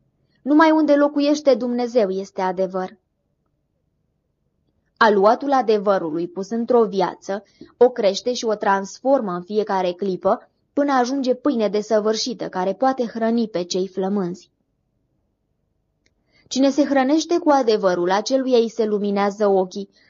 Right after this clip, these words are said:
se aprinde de dragoste și se umple de putere. Numai cine mărturisește adevărul este folositor mântuirii oamenilor,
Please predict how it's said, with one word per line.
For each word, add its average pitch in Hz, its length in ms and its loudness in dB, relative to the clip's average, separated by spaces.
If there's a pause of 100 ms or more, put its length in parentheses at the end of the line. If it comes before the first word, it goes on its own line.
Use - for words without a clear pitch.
se - 140 2
aprinde 294 400 2
de 294 120 -2
dragoste 226 540 0
și 220 140 -6
se 214 160 -4
umple 185 320 -4
de 185 140 -2
putere. 202 540 -4 (1800)
Numai 247 260 2
cine 233 220 0
mărturisește 220 720 0
adevărul 226 580 2
este 208 280 -2
folositor 202 680 0
mântuirii 196 500 -4
oamenilor, 190 680 0